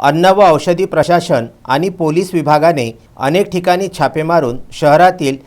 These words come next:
मातब्बर गुटखा तस्करांवर कार्यवाही करून लाखो रुपयांचा गुटखा जप्त केला होता. मात्र राजकीय दबाव असल्याने या गुटखा विक्रेत्यांवरील छापेमारी मंदावल्यामुळे परत कारंजा लाड तालुक्यामध्ये अवैध गुटखा विक्री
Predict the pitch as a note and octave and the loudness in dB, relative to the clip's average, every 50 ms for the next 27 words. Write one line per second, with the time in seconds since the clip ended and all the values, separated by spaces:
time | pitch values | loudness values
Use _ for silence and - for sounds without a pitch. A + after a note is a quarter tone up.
0 | _ - C3 B2+ C3+ C#3 C#3+ - - F#3 F3+ E3 G3 G#3 G#3 E3+ E3+ D#3+ E3 - | _ -10 -4 0 0 0 2 2 0 -2 0 2 2 2 2 0 -4 -6 -4 -2
1 | F#3+ F#3 F3+ E3 D3 - - E3 D#3+ D#3+ D#3+ E3 E3+ E3 E3+ E3 E3 E3 C#3+ C3+ | -2 -2 -2 -2 -6 -4 -2 -2 0 0 0 0 0 -2 -2 -2 -2 -2 -2 -2
2 | C#3+ D3 D3+ D3 C#3 D3+ D3 D3 F#3 F3+ D3+ B2+ C#3 D3+ - _ - B2 C3+ C3+ | -2 -2 0 0 0 -2 -2 -2 -2 0 0 -2 -4 -8 -14 _ -4 0 2 2
3 | C3+ C3 - G3 G3 G3 F#3 F3+ E3+ E3+ E3+ F3 F#3+ F3 D#3 E3+ E3+ E3+ - - | 2 2 0 -2 -2 -2 0 0 0 0 0 0 -2 -2 -2 -2 -4 -4 0 0
4 | C3+ A#2+ A#2+ - - - B2 A#2+ D#3+ E3+ E3+ - G3 F3 F3 E3 C#3+ C3 A#2+ A#2+ | 0 0 0 -2 -8 -14 -6 -4 -4 -2 -2 -2 -4 -2 0 0 2 2 2 2
5 | A#2+ - C3 A#2+ A2 A2+ A2+ - _ _ _ _ _ - C3+ D3 D#3+ - - G#3+ | 0 0 0 0 0 0 -4 -8 _ _ _ _ _ -2 2 2 2 4 4 4
6 | G#3 F#3+ E3 D3+ D3 - - G3+ G3+ G3 F3+ F3 E3+ F3 F3 F3 - D#3+ D#3 - | 4 6 4 4 2 0 -2 -2 0 0 2 2 4 4 2 2 2 -2 -4 -2
7 | - F#3 F3+ E3+ D3 A#2+ A#2+ A#2+ - B2 D3 F3 F#3 F#3 D#3 D#3+ D3+ - - F#3+ | 0 0 0 0 -2 -4 -6 -8 -8 -2 2 2 2 2 2 -2 -6 -2 0 0
8 | F#3 E3 D#3 D3+ E3 D#3+ D#3+ D#3 E3 D#3+ D#3+ D#3+ D#3 D#3 E3 F3 F3 - - C#3+ | 0 0 -2 -4 -4 -4 -2 -2 -2 -2 -2 -2 -4 -2 -4 -6 -6 -4 -2 -2
9 | B2+ - D#3+ D#3 D#3 D#3 D3+ D3+ D#3+ D#3+ D#3 D3 C#3 C#3 C#3+ C#3 C#3+ D3 D3 C#3+ | -2 -2 -4 -4 -2 -2 -2 -2 -2 -4 -4 -4 -4 -2 0 0 0 0 0 -2
10 | D3+ E3+ F#3 D#3+ B2+ A#2 - - _ _ - D3+ D#3+ F#3+ G3 - - E3+ D#3 D3+ | 0 0 -2 -2 -2 -4 -8 -14 _ _ 2 2 4 2 2 0 0 0 2 2
11 | D#3+ E3+ E3+ F3 E3 D#3+ D3+ D3+ E3 F#3 F#3 - - - D3+ C#3+ C#3+ C#3+ D3 D#3 | 0 0 0 0 2 2 2 2 2 0 -4 -8 -6 -4 -2 -2 -2 -2 -4 -2
12 | D3+ D3 F3 F3 D#3+ C#3 B2+ C#3 - - _ - D3 C#3+ D#3 F3+ G3 F3 D#3+ D#3+ | -2 -2 -2 -2 -2 -4 -4 -6 -8 -10 _ -2 -2 2 2 2 2 0 -2 -6
13 | D#3 D#3+ - F#3 F3 E3+ E3 D#3+ D#3+ F3+ D#3+ B2+ | -6 -2 0 0 2 2 0 -4 -4 -4 -4 -4